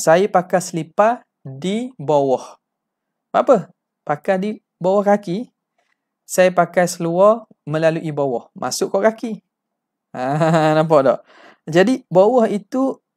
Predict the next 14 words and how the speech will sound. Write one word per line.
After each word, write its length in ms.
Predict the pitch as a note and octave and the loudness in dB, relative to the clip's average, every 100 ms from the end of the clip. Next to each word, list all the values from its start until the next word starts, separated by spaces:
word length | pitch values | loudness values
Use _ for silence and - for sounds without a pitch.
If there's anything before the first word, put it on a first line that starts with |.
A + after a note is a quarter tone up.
| - | -6
awarid, 720 | F3 F3+ F3+ D#3+ D#3+ A#3+ - | 0 2 4 2 2 -2 -2
perkara 800 | - E3 E3 D#3+ F3 F#3+ G#3 G#3 | -6 -2 2 2 0 -2 -2 -4
sifat 560 | - D#3+ D#3+ - F3+ - | -6 -10 -8 -4 -4 -2
yang 160 | D#3+ D#3 | -6 -6
mendatang 640 | D#3 D3+ D3 - G3 F#3+ | -6 -4 -4 -4 -6 -2
bagi 560 | D#3 C#3+ C#3 E3+ B3 C#4 _ _ _ - | -2 -4 -4 -4 -4 -6 _ _ _ -2
anggota 960 | E3+ E3+ D3 C#3+ _ - G#3 B3 C4 _ _ _ _ _ | 0 0 0 -2 _ 4 6 6 2 _ _ _ _ _
kaki. 480 | - E3+ - B2 - _ _ _ _ _ _ _ _ _ _ _ _ _ _ _ _ _ _ | -2 0 -4 -18 -18 _ _ _ _ _ _ _ _ _ _ _ _ _ _ _ _ _ _
Wa 240 | - F3+ A3 | 4 4 6
yamina 720 | A3 A3+ D4 D4+ G#3 G#3+ C4 | 4 2 0 0 2 2 2
min 160 | A#3 | 0
awaridil 640 | - D#3+ F3+ G3 G3 F#3 F3+ | 2 4 4 2 0 -2 0
udwil 400 | F#3+ E3+ F#3+ G3+ | -2 0 -2 2
aiman. 480 | G#3 A#3 B3+ G3 | 2 2 0 0